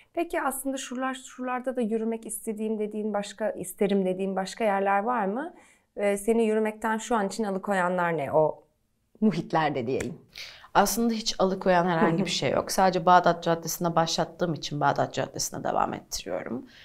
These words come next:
Speaker 2: Ama bu yarın öbür gün Fatih'te de olabilir, Eminönü'nde de olabilir veya çok daha farklı Tarlabaşı'nda da olabilir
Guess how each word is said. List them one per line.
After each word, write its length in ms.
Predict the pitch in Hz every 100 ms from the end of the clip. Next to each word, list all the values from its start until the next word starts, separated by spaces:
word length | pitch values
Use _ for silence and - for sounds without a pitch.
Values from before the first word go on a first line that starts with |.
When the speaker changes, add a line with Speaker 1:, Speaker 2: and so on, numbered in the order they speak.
| - -
Speaker 2:
Ama 280 | 220 208
bu 80 | 202
yarın 320 | 220 196 196
öbür 260 | 196 185 180
gün 140 | 185
Fatih'te 600 | 180 180 165 160 160 170
de 60 | 160
olabilir, 560 | 151 156 - - - -
Eminönü'nde 640 | 165 165 156 156 151 151
de 60 | -
olabilir 640 | - - - - - - 143
veya 440 | 151 147 147 147 - - - _
çok 280 | - 202 -
daha 160 | 185
farklı 600 | 175 - 170 170 156 165
Tarlabaşı'nda 800 | 165 196 185 180 185 - 196 180
da 60 | 165
olabilir 800 | 143 147 143 - - - -